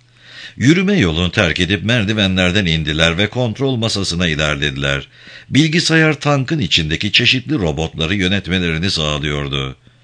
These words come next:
Johansson Spherebot adında küçük ve iki parçalı rov birimini seçti. Dipnot, Spherebot, küre şeklinde kurgu bir robot.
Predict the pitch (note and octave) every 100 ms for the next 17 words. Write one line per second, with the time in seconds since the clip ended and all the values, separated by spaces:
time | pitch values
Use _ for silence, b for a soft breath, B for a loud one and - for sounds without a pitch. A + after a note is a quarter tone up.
0 | B B B B B A#2 D#3 F3 F#3+ -
1 | D3+ D#3+ C#3+ - C3 G3 E3 E2+ C#2+ D#2+
2 | - D#2+ D#2 D#2+ D#2 F2+ - C3 F3 C3
3 | D3 C3 E3 G2 E2+ D2+ E2+ F2 G2+ E2
4 | B2+ C#3+ G#2 A2+ G2 F2+ F2+ F#2+ D#2+ D#2
5 | - - D#2 D2+ - - - _ _ -
6 | _ B B B B B B B B B
7 | B - B2 G#3+ - E2+ E2 - - -
8 | D#3+ F3+ G#2 D2+ D2+ D2 - - - F#3+
9 | A3+ - G2+ - F2 E2+ G2+ - D3 B2
10 | C#3+ G#2 E2 E2 D2+ D2+ -